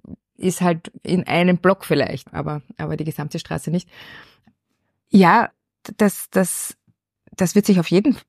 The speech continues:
jeden Fall ändern. Also da, da gibt es, gibt es wirklich genug Nachfrage. Auch ein Drogeriemarkt wird kommen. Es ist, es ist, also grundsätzlich kann man sagen, die, die, die Geschäftswelt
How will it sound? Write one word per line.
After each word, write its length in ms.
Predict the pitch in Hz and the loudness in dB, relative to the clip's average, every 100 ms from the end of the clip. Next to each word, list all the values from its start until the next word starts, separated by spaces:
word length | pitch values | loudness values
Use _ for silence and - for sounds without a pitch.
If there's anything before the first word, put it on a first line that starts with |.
| - | -2
jeden 160 | 202 | 0
Fall 180 | 220 170 | 0 -2
ändern. 380 | - 156 156 156 | -4 -4 -2 -4
Also 220 | 175 170 | -4 -2
da, 320 | 180 165 160 160 | -2 0 0 -2
da 240 | 165 165 | -4 -4
gibt 300 | - - - | -4 -8 -8
es, 240 | 170 - - | -12 -12 -16
gibt 220 | - - | -12 -8
es 80 | 160 | -6
wirklich 260 | 190 185 | -4 -6
genug 300 | - 170 - | -2 -2 0
Nachfrage. 800 | 165 165 - 165 147 147 165 196 _ - - - _ _ _ | -2 -2 -4 -2 0 2 0 0 _ -20 -20 -20 _ _ _
Auch 200 | - 160 | -4 -2
ein 80 | 175 | -2
Drogeriemarkt 720 | 170 160 160 185 220 196 - | -2 0 2 4 4 4 -2
wird 160 | 196 - | -4 -4
kommen. 640 | - 175 175 170 175 202 | -6 -2 0 0 0 -4
Es 140 | 165 - | -8 -10
ist, 320 | 175 - - | -10 -12 -12
es 220 | - 151 160 | -10 -8 -8
ist, 380 | 147 - - - _ _ - | -10 -14 -20 -20 _ _ -4
also 180 | 147 | -2
grundsätzlich 540 | 165 196 214 196 202 202 | 4 4 6 2 2 2
kann 140 | 185 | 2
man 100 | 190 | 0
sagen, 560 | - 170 185 185 - - - | 2 2 2 0 -2 -6 -2
die, 220 | 185 165 | -2 -2
die, 360 | - 175 170 | 0 2 2
die 200 | - 170 | 0 -4
Geschäftswelt 960 | 165 160 - 170 - - 175 190 190 | -2 -4 0 -2 -2 -2 2 2 0